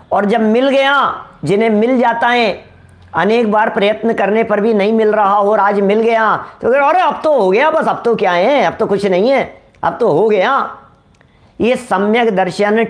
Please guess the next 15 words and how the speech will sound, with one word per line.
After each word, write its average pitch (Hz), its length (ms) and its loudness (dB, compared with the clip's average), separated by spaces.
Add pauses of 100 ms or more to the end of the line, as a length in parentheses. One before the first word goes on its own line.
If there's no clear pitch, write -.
(100)
टिकट 240 340 -2
है 156 540 0 (420)
सम्मोक्ष 196 600 0
जाने 175 380 0
का, 131 420 -2 (260)
जिसे 208 380 0
सम्यक 208 420 0
दर्शन 196 320 0
की 202 120 0
प्राप्ति 180 380 -2
हो 180 180 2
गई, 165 460 0 (260)
इसका 208 360 -2
मतलब 185 300 -2
वे 208 100 0